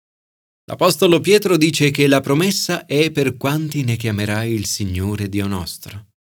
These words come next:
e quindi anche per me e per te. Lo Spirito Santo viene per benedirti, ungerti e potenziarti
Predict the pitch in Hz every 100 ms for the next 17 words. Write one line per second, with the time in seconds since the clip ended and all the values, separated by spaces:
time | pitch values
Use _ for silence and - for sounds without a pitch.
0 | _ _ - 170 269 247 175 113 - _
1 | _ - 175 156 135 123 107 90 101 117
2 | - - _ _ _ _ - 104 123 123
3 | 123 110 110 139 123 92 - _ _ _
4 | _ _ _ _ _ _ _ _ _ -
5 | 104 113 - 208 208 160 - 170 185 190
6 | 196 - _ _ - 101 123 143 127 127
7 | 120 131 127 127 143 113 - - - _
8 | _ _ _ _ _ - 180 185 135 92
9 | 80 - 92 - _ _ - 160 170 165
10 | 180 175 170 151 - 170 135 - - 90